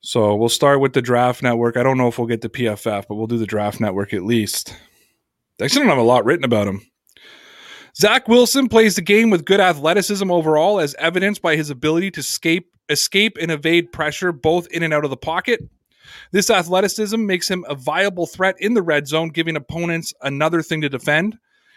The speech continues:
In the passing game, he's made tremendous strides since the two thousand nineteen season. Some of these feats are rare. In fact, his ability to throw the ball with timing and anticipation is elite.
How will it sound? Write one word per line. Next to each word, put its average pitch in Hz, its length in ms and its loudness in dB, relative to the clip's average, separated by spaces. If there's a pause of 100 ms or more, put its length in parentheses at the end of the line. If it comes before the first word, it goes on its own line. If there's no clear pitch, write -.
(120)
In 196 80 2
the 208 80 4
passing 196 400 0
game, 208 220 2
he's 185 120 -2
made 180 160 2
tremendous 185 400 0
strides 185 460 0
since 170 120 -8
the 160 60 -10
two 180 160 -6
thousand 165 380 -2
nineteen 151 380 -4
season. 214 500 0
Some 214 260 2
of 214 60 2
these 202 160 -4
feats 202 300 -4
are 131 160 0
rare. 196 400 2 (160)
In 160 120 -2
fact, 202 360 0 (260)
his 190 140 2
ability 254 380 2
to 214 80 4
throw 202 260 -2
the 214 100 0
ball 180 300 2
with 165 160 -6
timing 202 400 0
and 170 80 0
anticipation 175 760 -4
is 156 140 -6
elite. 147 560 -6